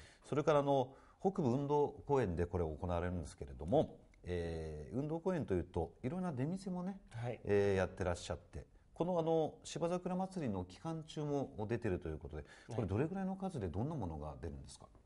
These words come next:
Speaker 2: あ、はい。数は十七店舗出ます。
Speaker 1: はい。はい。
Speaker 2: えー、太田焼きそばをはじめとしてですね、あと花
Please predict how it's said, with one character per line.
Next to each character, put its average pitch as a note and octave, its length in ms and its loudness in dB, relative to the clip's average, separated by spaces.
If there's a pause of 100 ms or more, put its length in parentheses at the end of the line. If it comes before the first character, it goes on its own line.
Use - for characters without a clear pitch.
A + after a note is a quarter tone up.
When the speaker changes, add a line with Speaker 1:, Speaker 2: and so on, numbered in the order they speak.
Speaker 2:
あ、 - 160 0 (100)
は C#3 180 2
い。 A#2 100 2 (120)
数 F3+ 240 0
は A2+ 120 6
十 D#3 300 4
七 D#3+ 280 6
店 F#3 280 2
舗 G#2 100 4 (240)
出 G2+ 100 -6
ま G2 140 -6
す。 - 120 -8
Speaker 1:
は - 60 -8
い。 - 40 -16 (140)
は - 140 -10
い。 - 80 -12 (100)
Speaker 2:
え G2+ 560 -2
ー、 - 40 0
太 D3+ 180 6
田 D#3 60 4
焼 D#3+ 200 2
き - 20 -12
そ E3 120 0
ば A#2 160 6
を F#2+ 60 0
は F#2+ 120 -2
じ F#2 160 0
め F#2 340 -2
と G2+ 120 -2
し - 80 -10
て G#2 120 -4
で F#2 140 -2
す - 120 -12
ね、 F#2+ 240 -4 (180)
あ F#2 80 -6
と - 100 -4
花 C#3+ 420 2